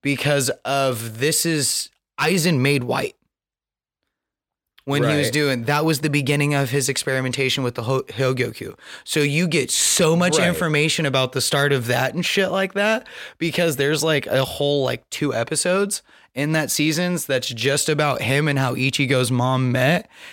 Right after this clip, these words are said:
Speaker 1: and her getting attacked by White, getting infused with White's fucking hollow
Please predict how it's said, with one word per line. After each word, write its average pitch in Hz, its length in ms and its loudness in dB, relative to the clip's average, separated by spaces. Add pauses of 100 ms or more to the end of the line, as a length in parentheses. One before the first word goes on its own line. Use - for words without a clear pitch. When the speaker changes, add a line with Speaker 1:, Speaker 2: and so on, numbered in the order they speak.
(120)
Speaker 1:
and 131 200 -4
her 147 260 0
getting 143 320 2
attacked 135 400 -2
by 123 160 -2
White, 131 400 0 (340)
getting 190 380 4
infused 180 600 2
with 160 220 0
White's 156 340 0
fucking 165 360 -2
hollow 175 680 0